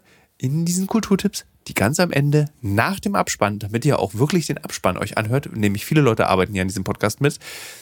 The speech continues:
in diesen Kulturtipps werde ich weiter davon erzählen. Ja, dann hören wir uns nächste Woche Dienstag wieder mit einem aktuellen Thema. Also alle nochmal, ne?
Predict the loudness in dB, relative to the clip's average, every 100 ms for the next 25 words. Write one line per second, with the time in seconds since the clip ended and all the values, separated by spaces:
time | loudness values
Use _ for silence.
0 | _ _ _ 0 2 2 0 0 2 0
1 | -2 -12 -20 -12 -4 -2 -2 -2 0 0
2 | -4 _ -4 -2 -2 -2 -2 -6 -10 _
3 | _ _ _ _ _ _ _ _ -4 -2
4 | -2 _ _ _ _ _ _ _ _ 0
5 | 0 0 -6 _ _ -20 -8 -2 2 2
6 | 0 -4 -8 -4 0 2 2 2 0 -4
7 | _ _ 2 2 2 0 2 0 -4 _
8 | -4 -4 -2 0 0 -4 -6 -2 -2 -2
9 | -2 -2 2 2 0